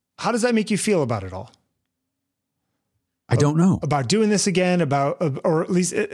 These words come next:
Speaker 1: I mean, not even every week on, on some sort of basis, whether it's every week or every month or every year. Like, uh,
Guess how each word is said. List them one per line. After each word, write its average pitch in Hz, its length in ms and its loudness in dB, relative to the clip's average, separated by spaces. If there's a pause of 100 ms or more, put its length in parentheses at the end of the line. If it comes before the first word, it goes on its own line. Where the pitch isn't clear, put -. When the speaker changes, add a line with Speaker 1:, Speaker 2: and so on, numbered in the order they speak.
Speaker 1:
I 233 40 0
mean, 170 160 2
not 165 160 0
even 156 240 0
every 143 200 0
week 135 280 -2
on, 139 260 -2
on 139 160 0
some 151 240 0
sort 139 240 -2
of 113 100 -4
basis, 135 440 0
whether 135 180 0
it's 131 140 -2
every 139 160 0
week 139 200 0
or 131 80 0
every 127 180 0
month 127 220 -2
or 123 100 -2
every 127 180 0
year. 135 180 0
Like, 165 300 -4
uh, - 60 -2